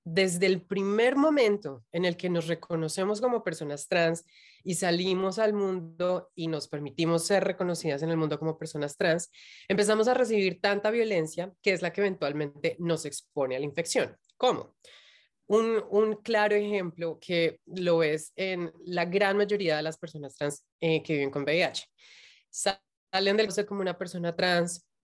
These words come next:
los padres las echan de la casa, digamos, una mujer trans, la echan de la casa por ser una persona trans. Esta persona se encuentra en la calle sin oportunidades de estudio, sin oportunidades de ser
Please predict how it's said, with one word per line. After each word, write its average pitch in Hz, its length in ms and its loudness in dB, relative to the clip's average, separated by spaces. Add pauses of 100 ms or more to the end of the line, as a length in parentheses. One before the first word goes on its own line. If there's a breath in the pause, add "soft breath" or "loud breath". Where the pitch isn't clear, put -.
(220)
los 156 260 -4
padres 156 640 2
las 151 400 -4
echan 202 400 2
de 202 60 4
la 196 120 0
casa, 170 460 -2 (220)
digamos, 139 320 -10
una 156 100 -2
mujer 165 320 0
trans, 165 460 0 (260)
la 143 180 -2
echan 151 260 -2
de 180 60 0
la 190 140 0
casa 170 460 0 (480)
por 156 160 -4
ser 139 180 -4
una 139 160 -2
persona 160 340 0
trans. 165 380 0 (420 loud breath)
Esta 175 200 -2
persona 185 640 2
se - 200 -4
encuentra 170 840 0
en 185 160 -2
la 160 160 -4
calle 160 640 0
sin 160 520 -4 (280 soft breath)
oportunidades 147 840 -2
de 160 360 4
estudio, 180 760 0
sin 160 180 -8
oportunidades 131 600 -4
de 135 80 -14
ser 139 280 -2